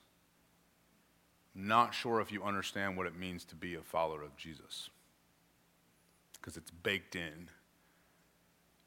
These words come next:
to what it means to be a disciple. So that's snapshot number two. Sound doctrine shapes our discipling. So it shapes our character, our discipling, and then the final one,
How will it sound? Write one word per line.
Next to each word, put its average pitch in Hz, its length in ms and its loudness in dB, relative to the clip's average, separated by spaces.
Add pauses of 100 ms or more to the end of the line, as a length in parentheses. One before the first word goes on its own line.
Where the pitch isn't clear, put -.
(120)
to - 80 -2
what 95 80 6
it 87 40 0
means 87 220 -2
to - 60 -12
be 82 80 -4
a 78 40 -4
disciple. 82 540 -4 (1080)
So - 140 0
that's - 460 10 (100)
snapshot 120 560 8
number 117 220 2
two. 90 300 -4 (1400)
Sound 107 320 6
doctrine 101 340 8
shapes 98 380 2
our 92 120 6
discipling. 101 640 2 (760)
So - 160 -6
it 85 80 -4
shapes 113 300 6
our - 80 10
character, 117 680 10 (220)
our 98 80 2
discipling, 95 840 2 (100)
and 90 140 -4
then 90 80 -2
the 95 80 -4
final 101 380 2
one, 82 300 -2